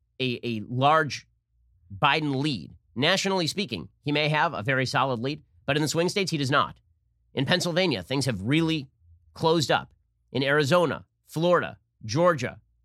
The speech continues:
Ohio, those are all states that Trump either will win or is on the verge of winning. And remember, Joe Biden,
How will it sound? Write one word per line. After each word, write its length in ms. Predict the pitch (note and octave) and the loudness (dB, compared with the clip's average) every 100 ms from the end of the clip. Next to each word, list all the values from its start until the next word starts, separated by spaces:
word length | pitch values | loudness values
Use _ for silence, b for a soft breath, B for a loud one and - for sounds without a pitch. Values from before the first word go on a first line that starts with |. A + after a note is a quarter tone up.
| C3+ | -4
Ohio, 540 | C3 E3 E3 G2 - - | 0 2 0 -2 -10 -6
those 160 | D3+ | -2
are 100 | D3+ | 0
all 220 | C#3+ E3+ F#3+ | 2 2 2
states 320 | - C#3+ - | 0 -2 -2
that 140 | B2+ | -6
Trump 260 | - D3 B2+ _ _ _ _ | -2 -2 -2 _ _ _ _
either 200 | A2+ B2 | 2 2
will 280 | B2+ B2+ F3+ | 2 2 2
win 240 | F#3+ G3+ G3 | 2 -2 -6
or 140 | - C3+ | -4 0
is 80 | C3+ | 2
on 100 | C3+ | 2
the 60 | |
verge 240 | C3 E3 C3+ | 2 2 2
of 60 | |
winning. 260 | C3+ A#2+ - - _ _ _ _ _ _ _ _ _ _ | -2 -4 -6 -18 _ _ _ _ _ _ _ _ _ _
And 100 | C#3+ | 2
remember, 400 | F3 A3 F3+ B1+ - _ - | 4 4 2 -10 -16 _ -2
Joe 140 | E3+ | 2
Biden, 340 | F3 F3 F#3+ | 4 2 0